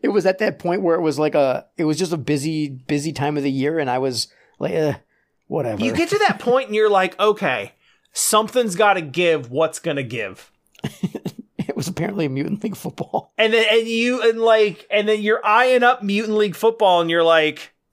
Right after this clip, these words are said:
Speaker 2: "Boy, I could not do that today."
Speaker 1: <laughs> Yeah. Yeah, that's, that's how it felt. It was like, a, "Yeah, that, that doesn't need to happen." <laughs>
Speaker 2: I almost, I would almost bump it up into just watch a video. Like, this is a game from Jesse's childhood.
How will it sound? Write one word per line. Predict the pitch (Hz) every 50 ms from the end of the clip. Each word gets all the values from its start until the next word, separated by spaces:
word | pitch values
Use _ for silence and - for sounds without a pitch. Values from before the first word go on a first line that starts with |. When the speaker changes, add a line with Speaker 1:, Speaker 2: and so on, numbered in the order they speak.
| _ _ _ _ _ _ _ _ _ _
Speaker 2:
"Boy, | - 208 233 214
I | 202 254
could | - - 277 151 131
not | 156 151 143 135 - 127
do | 123 127 120 113
that | 120 120 113 104
today." | - 156 131 131 127 143 165 160 - _
Speaker 1:
<laughs> | _ - - - - - - - - - - - 719 807 784
Yeah. | 359 339 - - 349 - - - 294 - - - - 214 240 233
Yeah, | 202 - 254 254 220
that's, | 233 254 - -
that's | 262 240 -
how | 214 208 196
it | 170 139
felt. | - 180 151 143
It | 170
was | 156 139 143
like, | 147 143 160
a, | 165 185
"Yeah, | 247 240 226 214 202 180 - _ _ _ _ -
that, | - - 190 - _ -
that | 196 - 165
doesn't | 185 160 123 117
need | 104 117 113
to | 101 78
happen." | 98 107 - - - - - - 160 - - 220 - _ _ _ _
<laughs> | - - - _ _ _ _ _ _ _ _ _ - - - - - - - - _ - 214
Speaker 2:
I | 202 208 - - - _
almost, | - 190 202 220 233 269 311 320 294 208
I | 170 202 214
would | 220 220 208
almost | - - 196 214 240 269 277 269 -
bump | 240 202 196 202
it | 202 190
up | 185 185
into | 175 170 170
just | 139 151 160 160 -
watch | 175 165 156 -
a | 156
video. | 127 139 135 143 156 165 170
Like, | 156 175 175 170 160 143
this | 180 269 302 -
is | 302 254 214
a | 202
game | 165 151 170 160 156 151
from | 151 160 139
Jesse's | 120 131 113 - - 143 127
childhood. | - - 151 139 143 139 131 151 151 151 143 139